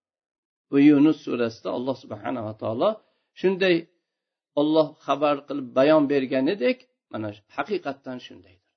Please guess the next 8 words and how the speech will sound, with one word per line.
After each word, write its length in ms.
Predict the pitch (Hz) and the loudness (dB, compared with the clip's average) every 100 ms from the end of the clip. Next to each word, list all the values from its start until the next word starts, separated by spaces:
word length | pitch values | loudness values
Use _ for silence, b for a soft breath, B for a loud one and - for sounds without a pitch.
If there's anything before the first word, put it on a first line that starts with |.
| _ - | _ 2
Allohdan 560 | 160 170 175 - 190 165 | 2 4 2 0 -2 -2
boshqa 320 | 139 123 - | -4 -8 -12
shifo 260 | - - 165 | -18 -16 -16
bermaydi. 520 | 113 101 95 _ _ _ _ _ _ _ _ _ - | -16 -18 -20 _ _ _ _ _ _ _ _ _ 0
Yoki 260 | 196 240 | 0 -2
Ibrohim 540 | 233 196 196 196 196 208 | -4 -4 2 2 2 -2
alayhissalomni, 1080 | 185 185 185 175 180 180 180 175 180 190 175 - _ _ _ _ _ _ _ | -2 0 -4 -4 -4 -2 -2 -4 -2 -2 -4 -6 _ _ _ _ _ _ _
e, 60 | - | -10